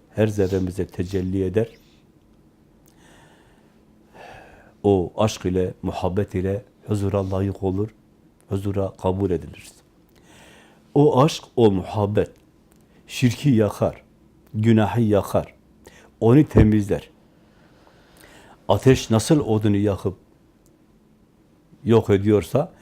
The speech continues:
aşk da o gönüldeki, nefisteki şirki, benliği, varlığı yakar.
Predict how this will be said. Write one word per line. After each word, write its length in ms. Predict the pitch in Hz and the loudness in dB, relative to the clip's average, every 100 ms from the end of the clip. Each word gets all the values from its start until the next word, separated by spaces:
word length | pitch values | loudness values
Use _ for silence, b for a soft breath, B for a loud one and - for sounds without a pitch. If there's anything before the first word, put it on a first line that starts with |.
| b b b _ - | b b b _ -2
aşk 360 | 131 139 - - | 2 2 0 -10
da 140 | - _ _ _ - | -12 _ _ _ -4
o 280 | 98 82 - _ - | -2 -2 -8 _ 0
gönüldeki, 760 | 110 104 101 92 90 - 107 131 _ _ _ - | 2 2 0 -4 -6 -2 -4 -4 _ _ _ 0
nefisteki 800 | 104 - 95 - 90 - 107 - B B B B _ - | 0 0 -10 -8 -10 -4 -6 -6 B B B B _ -20
şirki, 680 | - - 104 - - 101 117 _ _ | -12 -2 -2 -2 -4 -4 -4 _ _
benliği, 800 | - 98 107 107 101 98 101 104 - - | -4 2 4 2 -2 -2 -2 -2 -8 -4
varlığı 580 | 104 110 101 95 107 120 b b b | 0 2 0 -4 -4 -4 b b b
yakar. 480 | 101 101 - - - | 0 0 0 -8 -8